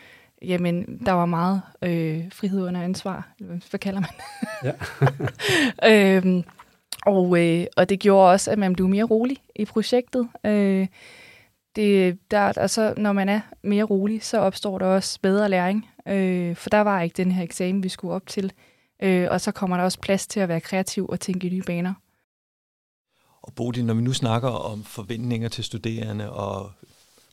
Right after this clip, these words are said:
Speaker 3: måske forventningspres fra de studerendes side om, "Gud nej, kan jeg nu leve op til det her?" Hvad for dig den gode studerende, der kommer til at deltage i et forskningsprojekt? Kan du dele det op i dygtige og ikke dygtige studerende?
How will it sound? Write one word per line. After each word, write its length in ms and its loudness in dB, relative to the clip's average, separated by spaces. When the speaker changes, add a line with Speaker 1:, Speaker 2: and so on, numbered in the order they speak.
Speaker 3:
måske 380 -8
forventningspres 1300 -6
fra 160 -8
de 260 -8
studerendes 520 -8
side 320 -6
om, 80 -10
"Gud 200 -6
nej, 280 -10
kan 100 -10
jeg 80 -8
nu 80 -8
leve 180 -10
op 120 -10
til 140 -12
det 120 -10
her?" 120 -10
Hvad 240 -2
for 120 -4
dig 380 -4
den 240 -6
gode 440 -6
studerende, 720 -6
der 60 -10
kommer 320 -6
til 160 -8
at 120 -10
deltage 360 -6
i 20 -8
et 80 -10
forskningsprojekt? 800 -12
Kan 140 -8
du 60 -8
dele 240 -4
det 60 -10
op 220 -6
i 40 -14
dygtige 520 -10
og 140 -14
ikke 160 -14
dygtige 300 -6
studerende? 520 -8